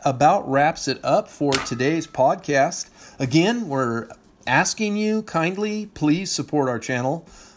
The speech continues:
Um, we do all this for you for free, and, uh, there's not a lot of, uh, podcasts out there. There's not a lot of information like this, so we're really trying to get our subscriber up to one thousand on YouTube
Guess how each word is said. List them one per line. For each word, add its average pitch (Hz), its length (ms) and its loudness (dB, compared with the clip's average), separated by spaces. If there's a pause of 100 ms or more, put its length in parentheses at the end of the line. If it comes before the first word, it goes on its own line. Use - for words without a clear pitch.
(120)
Um, 104 540 -2
we 120 140 -2
do 123 180 0
all 156 180 4
this 160 200 -4
for 151 120 -4
you 147 220 0
for 120 160 -8
free, 170 400 -2 (480)
and, 117 420 -4
uh, 117 160 0
there's 113 240 -6
not 185 220 0
a 120 80 -4
lot 147 380 0
of, 117 340 -6
uh, 104 220 -2
podcasts 160 580 0
out 143 240 -4
there. 196 200 -4
There's 123 180 -8
not 139 160 0
a - 20 -2
lot 135 160 -2
of 131 100 -10
information 135 520 -6
like 135 200 -6
this, 185 220 -6
so 151 160 -4
we're 139 80 0
really 156 260 -2
trying 135 280 -4
to 123 60 -6
get 131 300 -4
our 120 160 -4
subscriber 147 680 -4
up 135 200 -4
to 117 140 -4
one 131 300 -2
thousand 147 480 -2
on 113 300 -4
YouTube 160 480 0